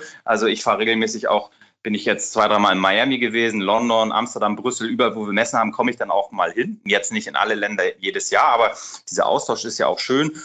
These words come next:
Und wir haben seit zwei Jahren, gehört uns auch die Volta, also Miami und Hongkong und in Basel. Und das ist dann nochmal ein anderes Preissegment. Also wir sind, äh, eine relativ große Firma, aber wir sehen uns tatsächlich oft, äh, irgendwie nur zwei, dreimal im Jahr. Und einmal im Jahr haben wir ein großes Treffen in England irgendwo bei meinem Chef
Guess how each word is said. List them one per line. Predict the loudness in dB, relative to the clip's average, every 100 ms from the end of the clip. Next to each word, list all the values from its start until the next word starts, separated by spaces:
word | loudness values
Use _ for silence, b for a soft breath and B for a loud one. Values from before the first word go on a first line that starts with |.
| B B
Und | 0
wir | 2
haben | 2 4
seit | 2 0
zwei | 0 2
Jahren, | 4
gehört | 2 -2
uns | -4
auch | -6
die | -6 -2
Volta, | 0 0 -2 -6
also | -4 -6 -6
Miami | -2 0 2 0 -2 -4
und | -8 -8
Hongkong | -6 -6 0 -2 -2
und | -10 -2
in |
Basel. | 2 2 2 -2 -4 B B -4
Und |
das | -2
ist | 0
dann | 2
nochmal | 0 2 0
ein |
anderes | 0 -4 -6
Preissegment. | -2 0 -2 -6 -6
Also | -4 -6
wir | -6
sind, | -2 -4 0
äh, | 0
eine | 2
relativ | 2 2 2 -4
große | _ -2 -2
Firma, | -2 0 2 0 -2 B B B _
aber | 2 4
wir | 2
sehen | 0 0
uns | 0
tatsächlich | -2 -6 -6 -6
oft, | -4 -4 -6 -8
äh, |
irgendwie | -4 -2 -2
nur | -4 -6
zwei, | 0 2
dreimal | 4 2 2
im | 2
Jahr. | 2 2 2
Und | -2
einmal | 0 2
im | 0
Jahr | 0
haben |
wir | -2
ein | -4
großes | -8 -6
Treffen | -4 -4
in | -4 -4
England | -2 -2
irgendwo | -4 -8 -4
bei | -2
meinem | -2 -2
Chef | -2 -2